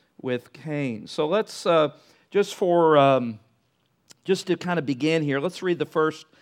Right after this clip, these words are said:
few verses. Uh, let's read through, uh, verses one through eight, and then we'll make some comments there. And I kind of gave you a loose outline there to just kind of keep a flow here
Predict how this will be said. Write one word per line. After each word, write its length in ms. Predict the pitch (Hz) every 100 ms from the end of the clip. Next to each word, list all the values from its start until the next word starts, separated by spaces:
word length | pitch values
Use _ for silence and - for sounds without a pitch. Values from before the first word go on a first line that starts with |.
| _ _ -
few 180 | 180
verses. 720 | 165 147 156 - - 156 139 147
Uh, 180 | 139
let's 220 | 135 175 180
read 200 | 175 170
through, 360 | 156 147 143
uh, 160 | 135 131
verses 420 | 143 151 151 127
one 240 | 139 151
through 240 | 151 143 139
eight, 480 | 143 147 135 127 - _ _ _
and 80 | 139
then 100 | 131
we'll 80 | 139
make 220 | 135 135
some 220 | 135 - 120
comments 720 | - 165 156 147 131 120 -
there. 380 | 123 127 135 135 _ _
And 80 | -
I 40 |
kind 240 | 139 196 196
of 60 |
gave 180 | 175 170
you 140 | 151 147
a 20 |
loose 440 | 139 165 170 - -
outline 580 | 156 165 170 151 139 135
there 200 | 139 139
to 120 | 131
just 300 | 127 143 -
kind 220 | - 147
of 180 | 127 120 _ _ _
keep 240 | - 151 147
a 60 |
flow 460 | 131 - 143 143 139
here 420 | 131 120 123 139